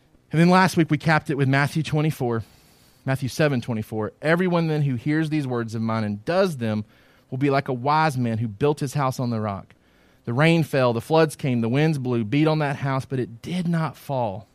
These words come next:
because it had been founded on the rock. Everyone who hears these words of mine and does not do them will be like a foolish man who built his house on the sand. And the rain fell, and the floods came, and the winds blew and beat against that house, and it fell,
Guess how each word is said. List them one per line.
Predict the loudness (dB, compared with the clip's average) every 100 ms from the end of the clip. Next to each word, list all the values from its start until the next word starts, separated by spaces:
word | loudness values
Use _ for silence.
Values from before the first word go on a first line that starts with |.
| -12
because | -8 -6
it | -6
had | -6
been | -6
founded | -8 -8 -4 -2 -2 -2
on | -4
the | -4
rock. | -4 -4 -6 -14 _ _ _ _ _ _ _ -4
Everyone | -2 0 2 2
who | 0
hears | 0 0 2
these | 0 0
words | -2 -2
of | -4
mine | -2 -2
and | -2
does | -2 -2 -2 -6 _ _ -8
not | -4 -4 -4
do | -4 0
them | 0
will | 0
be | 0
like | -2 -2
a |
foolish | -6 -2 -2 -2 -6
man | -6 -8 -12 -20 _ _
who | -8
built | 0 2 4
his | 2 -2
house | 0 0 0
on | -2
the | -4
sand. | -2 0 0 -2 -4 -12 _ _ _
And | -4
the | -2
rain | 2 4 6 4
fell, | 4 2
and | 2
the | 0
floods | 2 6 6 4
came, | -2 0 0
and | 0
the |
winds | 0 2 2 2
blew | 0 0
and | 0 -2
beat | -2 0
against | 0 -2 -2
that | -2
house, | 0 -2 -2
and | -6
it | -10
fell, | -12 -4 0 2 2